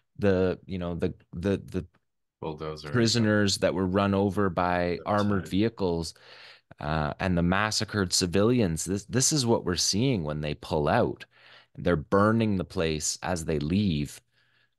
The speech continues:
Speaker 1: um, in failure.
Speaker 2: Yeah. So, uh, you know, I don't know, I don't know how to,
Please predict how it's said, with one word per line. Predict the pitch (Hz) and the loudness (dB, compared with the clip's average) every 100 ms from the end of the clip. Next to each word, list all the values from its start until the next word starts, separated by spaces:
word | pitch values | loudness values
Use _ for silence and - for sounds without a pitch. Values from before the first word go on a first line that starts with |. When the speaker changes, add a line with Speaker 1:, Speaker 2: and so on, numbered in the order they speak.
| - - | -18 -8
Speaker 1:
um, | 78 80 78 78 - _ _ _ _ _ | -4 -2 -2 -4 -8 _ _ _ _ _
in | 104 107 | 0 0
failure. | - 131 220 120 55 50 85 - _ _ _ _ _ _ _ _ _ _ - | 2 4 6 4 0 -4 -8 -14 _ _ _ _ _ _ _ _ _ _ -16
Speaker 2:
Yeah. | 85 85 _ _ _ _ _ _ _ _ _ _ _ _ _ _ _ _ _ _ | -14 -16 _ _ _ _ _ _ _ _ _ _ _ _ _ _ _ _ _ _
So, | - - 147 139 - | -2 2 4 2 -2
uh, | |
you | 127 156 | -2 2
know, | 143 123 | 4 4
I | 120 139 | 2 2
don't | 143 | 2
know, | 135 131 127 - - | 2 2 0 -6 -8
I | 127 | -4
don't | 131 | 0
know | 127 | 0
how | 107 123 113 | 2 2 2
to, | 113 110 | 4 2